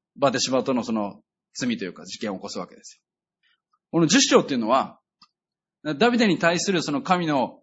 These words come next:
憐れみというかね、そのメッセージでもあるんですよ。あなたは私のその戦いを戦い、戦いなさいって。私はあなたに勝利を与えるからっ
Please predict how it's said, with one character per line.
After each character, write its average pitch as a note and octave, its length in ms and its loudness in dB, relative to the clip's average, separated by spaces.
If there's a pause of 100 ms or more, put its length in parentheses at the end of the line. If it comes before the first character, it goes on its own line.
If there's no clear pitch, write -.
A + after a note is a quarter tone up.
(200)
憐 C3 200 2
れ F3+ 80 4
み G3 100 4
と F#3+ 100 0
い C3 60 0
う G2+ 40 -8
か D2 100 -14
ね、 - 160 -20 (800)
そ C3 100 -10
の B2+ 60 -2
メ F3+ 80 4
ッ - 20 6
セ G#3+ 160 2
ー E3 40 6
ジ B2+ 100 -4
で A#2 40 -2
も A2 120 0
あ B2 40 2
る A2+ 60 -2
ん G2 80 -8
で - 60 -18
す - 100 -20
よ。 - 80 -20 (880)
あ C#3 140 2
な C#3 60 0
た C#3 80 2
は B2+ 60 4
私 C3 360 -2
の C3+ 260 4
そ - 100 -8
の C3+ 80 -2
戦 C3 360 -2
い C3+ 40 2
を C3 60 0
戦 G#2+ 240 -8
い、 A2+ 60 -10
戦 A#2 440 -8
い C#3 60 -4
な C#3 100 -6
さ C#3 160 -6
い B2+ 60 -10
っ - 40 -14
て。 - 260 -20 (720)
私 D#3+ 220 0
は F#3 80 6
あ F3+ 40 4
な F#3+ 100 0
た F#3 80 2
に F3 60 0
勝 G3+ 280 6
利 G3+ 100 8
を F3 60 6
与 C#3+ 180 2
え B2+ 60 0
る B2 80 -4
か G#2+ 100 -6
ら - 80 -14
っ - 20 -20